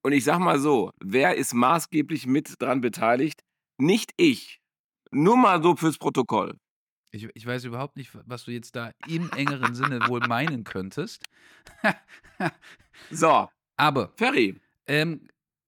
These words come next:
Speaker 2: Sydney, du weißt, also jetzt nochmal, wir haben das jetzt so dermaßen festzementiert, den dreiundzwanzigsten elften. Es gibt da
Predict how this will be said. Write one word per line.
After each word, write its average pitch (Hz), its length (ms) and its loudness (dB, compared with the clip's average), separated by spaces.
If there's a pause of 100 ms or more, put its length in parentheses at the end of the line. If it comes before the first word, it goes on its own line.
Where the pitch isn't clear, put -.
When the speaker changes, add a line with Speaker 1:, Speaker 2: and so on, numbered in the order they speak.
Speaker 2:
Sydney, 180 320 -4
du 139 160 -4
weißt, 156 380 -4
also 139 140 -4
jetzt 147 120 -4
nochmal, 156 260 -4
wir 123 80 -4
haben 170 120 -4
das 165 140 -8
jetzt 156 180 -8
so 185 140 -2
dermaßen 156 560 -8
festzementiert, 113 960 -10
den 110 140 -10
dreiundzwanzigsten 143 840 -8
elften. 113 600 -8
Es 113 240 -10
gibt - 260 -8
da 151 280 -6